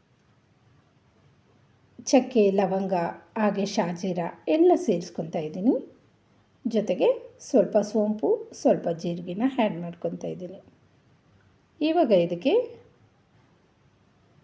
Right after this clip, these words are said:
ಒಂದು ನಾಲ್ಕೈದು ಹಸಿಮೆಣಸಿನ್ಕಾಯಿ, ಜೊತೆಗೆ ಒಂದು ಎರಡು ಈರುಳ್ಳಿ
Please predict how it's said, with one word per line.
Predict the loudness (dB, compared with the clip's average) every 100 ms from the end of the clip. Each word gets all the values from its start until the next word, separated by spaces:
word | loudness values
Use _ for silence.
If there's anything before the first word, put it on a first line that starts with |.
| 0
ಒಂದು | 8 8 8
ನಾಲ್ಕೈದು | 4 4 4 4 4 2
ಹಸಿಮೆಣಸಿನ್ಕಾಯಿ, | 2 6 6 6 4 2 6 6 6 2 -2 -12 _ _ -10
ಜೊತೆಗೆ | -2 0 0 0
ಒಂದು | 0 0 -2
ಎರಡು | -2 0 0 0
ಈರುಳ್ಳಿ | 0 0 -2 -2 -6 -10